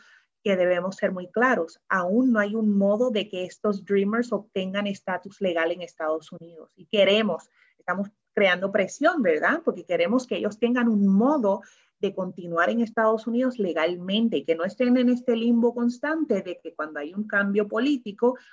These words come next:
mi estadía en este país va a estar en juego. Y lo que muchas veces a mí me frustra cuando trabajaba en las renovaciones de daca era que cuando evaluaba el caso,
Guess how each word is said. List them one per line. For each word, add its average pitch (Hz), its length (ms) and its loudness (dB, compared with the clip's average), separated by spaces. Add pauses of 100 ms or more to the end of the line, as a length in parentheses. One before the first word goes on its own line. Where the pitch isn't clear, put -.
(120)
mi 269 400 4
estadía 214 640 -2
en 220 60 -2
este 226 260 -2
país 240 420 -2
va 180 60 -2
a 175 60 -2
estar 190 300 -4
en 175 160 -6
juego. 196 440 0 (400)
Y 262 120 4
lo 226 200 8
que 214 300 0
muchas 254 580 4
veces 254 420 2
a 202 80 -4
mí 214 260 0
me 196 160 0
frustra - 460 -18
cuando 165 260 -10
trabajaba 165 520 -8
en 208 80 -4
las 196 180 -6
renovaciones 180 720 -4
de 214 100 -2
daca 220 360 -2
era 196 200 -2
que 208 140 -10
cuando 160 240 -8
evaluaba 156 460 -2
el 254 120 -4
caso, 233 540 -4